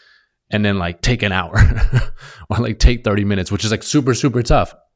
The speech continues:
It's super, super tough to, like, actually listen to an hour and a half podcast, <clears throat> take notes on it, and then go marinate on it somehow, like, by doing the dishes or, like, just, like, and what I mean marinate or take the time after that, I just mean, like,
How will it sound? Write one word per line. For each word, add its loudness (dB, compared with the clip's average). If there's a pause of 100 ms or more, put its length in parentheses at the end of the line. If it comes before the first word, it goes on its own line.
(840)
It's 0
super, 0
super 0
tough 0
to, -2
like, 0 (640)
actually -2
listen 0
to 2
an 0
hour 2
and 0
a 2
half 0
podcast, 0 (360)
<clears throat> 0
take 2
notes 0
on 0
it, -6 (360)
and 0
then 0
go 2
marinate 2
on 2
it 0
somehow, 0
like, -2
by -2
doing 2
the 0
dishes 0
or, -2
like, 0
just, -2
like, -4 (640)
and 2
what 4
I 2
mean 2
marinate 2
or 0
take 0
the -4
time -2
after -4
that, -2
I -2
just -4
mean, -2
like, -4